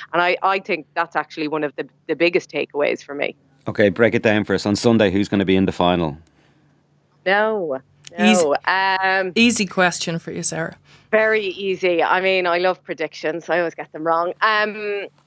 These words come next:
Speaker 1: I do think the U S A will beat England. I'm sorry, England. I'm sorry, my employers. Um, I just think the U S A are ruthless.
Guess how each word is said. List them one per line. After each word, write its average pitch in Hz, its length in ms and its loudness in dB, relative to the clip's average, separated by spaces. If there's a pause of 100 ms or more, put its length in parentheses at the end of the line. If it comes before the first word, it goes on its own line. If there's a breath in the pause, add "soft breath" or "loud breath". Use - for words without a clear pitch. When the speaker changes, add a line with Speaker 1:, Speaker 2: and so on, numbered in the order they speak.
Speaker 1:
I 220 520 0
do 247 240 -4
think 233 260 -2
the 220 80 -10
U 202 140 2
S 196 180 0
A 190 140 2
will 185 100 0
beat 180 240 -6
England. 190 640 0
I'm 160 80 -6
sorry, 170 480 0
England. 170 320 -4
I'm 156 140 -4
sorry, 156 300 -2
my 151 180 -2
employers. 160 760 0
Um, 160 680 -2 (480)
I 185 160 2
just 214 420 -2
think 180 400 -2
the 180 80 -12
U 180 160 2
S 175 220 -2
A 165 160 2
are 160 80 0
ruthless. 170 640 -2